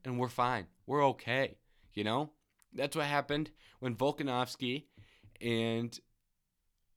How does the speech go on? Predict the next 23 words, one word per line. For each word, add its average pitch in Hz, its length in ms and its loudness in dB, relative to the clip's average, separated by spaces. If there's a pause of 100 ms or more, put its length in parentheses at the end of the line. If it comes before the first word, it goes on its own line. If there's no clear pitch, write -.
Ortega 151 440 0
had 131 120 2
to 135 60 2
get 131 180 -2
canceled 131 340 -4
'cause 139 160 -8
of 135 60 -12
covid. 131 340 0
We 127 160 0
had 147 320 0
two 135 140 -2
other 117 160 0
title 107 280 -4
fights. 92 340 -6 (120)
We 123 140 -4
were 139 120 -2
good, 123 440 -2 (340)
you 107 100 -4
know? 127 280 0 (420)
But 123 140 -4
now 143 340 4
when 139 180 2
you 135 260 0